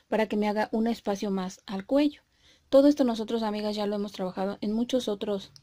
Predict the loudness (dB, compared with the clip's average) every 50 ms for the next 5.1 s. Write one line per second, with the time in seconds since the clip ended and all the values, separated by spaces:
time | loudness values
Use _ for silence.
0 | _ -20 _ _ _ -8 -8 -4 2 2 2 4 4 0 0 0 -2 -4 -6 -10
1 | _ -20 -20 -20 -20 -18 -6 -4 0 0 0 0 0 -4 -6 -2 0 2 4 6
2 | 6 6 6 4 0 -2 -2 -2 -2 -2 -2 -6 -6 -4 -4 -2 0 0 0 0
3 | 0 -4 -4 -2 -4 -6 -6 -10 -18 -20 -20 -20 -6 -2 0 0 0 0 -4 -4
4 | 0 2 2 2 2 4 4 4 4 4 2 0 2 4 2 0 0 -2 -8 -8
5 | -10 -16